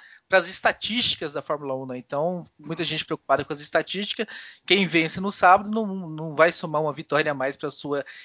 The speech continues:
estatística. Fábio Campos, dito isso, o povo quer saber, Fábio Campos, o que é que você achou, o que é que você tá esperando dessa Sprint Qualify, dessa corrida Sprint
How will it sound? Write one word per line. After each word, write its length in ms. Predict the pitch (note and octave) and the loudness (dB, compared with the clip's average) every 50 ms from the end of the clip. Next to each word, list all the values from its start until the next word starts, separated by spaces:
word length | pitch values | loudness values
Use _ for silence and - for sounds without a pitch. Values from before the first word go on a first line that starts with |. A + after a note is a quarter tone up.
| - _ - | -20 _ -2
estatística. 920 | E3+ E3 F3 E3+ - - - D#3 D3+ - - - C#3+ C3 - - - D#3+ | 2 2 2 2 2 2 2 2 2 2 0 0 2 2 0 2 0 -2
Fábio 400 | D#3 - - C4+ C#4 C#4+ C#4+ C#4 | 0 6 8 10 10 8 6 2
Campos, 480 | A3 - A#3+ A#3 B3 A#3 - - - - - _ - - _ _ _ _ _ _ _ | 0 2 4 4 4 4 0 -12 -14 -14 -16 _ -20 -20 _ _ _ _ _ _ _
dito 360 | - - A3+ C4 - - A3+ | -2 0 0 0 0 -2 -2
isso, 520 | G#3+ A3 A#3 G#3+ - - - - - - - _ _ _ _ _ _ _ _ _ _ _ _ _ _ _ - | 0 0 0 0 -2 -4 -4 -4 -4 -6 -10 _ _ _ _ _ _ _ _ _ _ _ _ _ _ _ -10
o 140 | A2+ A3+ | -10 -10
povo 580 | - _ _ _ - G3+ G3+ G#3 G3 E3+ D3+ D#3+ | -10 _ _ _ 8 12 12 12 12 10 4 -4
quer 220 | - E3 D3 C#3+ | -4 -4 -4 -4
saber, 380 | C#3 - C#3 A#2+ A#2+ B2 A#2+ A#2 | -4 -8 -10 -10 -8 -10 -10 -10
Fábio 260 | - B2+ A2 A2 - | -10 -12 -14 -14 -16
Campos, 400 | _ - A#2 - _ - - - | _ -18 -18 -18 _ -16 -16 -16
o 40 | - | -14
que 80 | - G#3 | -16 -18
é 40 | |
que 80 | A3+ - | -18 -16
você 120 | - - | -12 -12
achou, 440 | B2 - - - - - D#3+ D3+ D#3+ | -10 -8 -6 -6 -6 -6 -8 -8 -8
o 40 | E3 | -8
que 80 | - - | -8 -10
é 40 | D3 | -16
que 100 | - D#3+ | -14 -16
você 300 | D3 C3+ - - C#3+ C3 _ _ _ | -16 -14 -12 -12 -12 -14 _ _ _
tá 100 | - C3+ | -8 -8
esperando 560 | C#3 - - - C#3+ C3 C#3 C#3 C#3+ C#3 - - - - - - _ | -8 -8 -10 -10 -6 -2 -2 -2 -4 -6 -10 -12 -20 -20 -20 -8 _
dessa 300 | D3+ D#3 D#3+ - - D#3 | 4 6 6 6 2 -4
Sprint 520 | C3+ - - - - D#3 D#3 D3+ - - | -6 -8 -8 -6 -4 -4 -4 -2 -4 -4
Qualify, 440 | - C#3 B2+ B2 - - C#3+ D3+ D#3+ | -4 -4 -6 -6 -2 2 4 4 4
dessa 200 | D#3 D3 - - | 4 0 -4 -4
corrida 480 | - - C3 B2 D3 F#3 G#3 F3 F3+ E3 | -10 -8 -6 -4 0 0 0 2 2 0
Sprint 480 | - - - - F3+ F3+ E3+ - - | 0 -2 -4 -4 -4 -2 -2 -2 -4